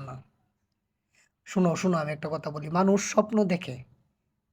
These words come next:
মৃত্যুর আগ পর্যন্ত মানুষ স্বপ্ন দেখে, স্বপ্নকে বাস্তবায়ন করার চেষ্টা করে। আমি স্বপ্ন দেখছি, তো ভুলটা কিতা করছি? হুম, হুম। আচ্ছা, শুনো, একটা কথা হইলো, পঞ্চাশটা টিয়া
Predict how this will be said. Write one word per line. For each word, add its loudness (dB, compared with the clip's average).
মৃত্যুর 4
আগ 8
পর্যন্ত 4
মানুষ 4
স্বপ্ন -2
দেখে, -6
স্বপ্নকে -2
বাস্তবায়ন 0
করার 0
চেষ্টা -4
করে। -8
আমি 4
স্বপ্ন 2
দেখছি, -4
তো -8
ভুলটা 2
কিতা 2
করছি? -6
হুম, 8
হুম। 2
আচ্ছা, 6
শুনো, 8
একটা -6
কথা -14
হইলো, 6
পঞ্চাশটা 8
টিয়া 4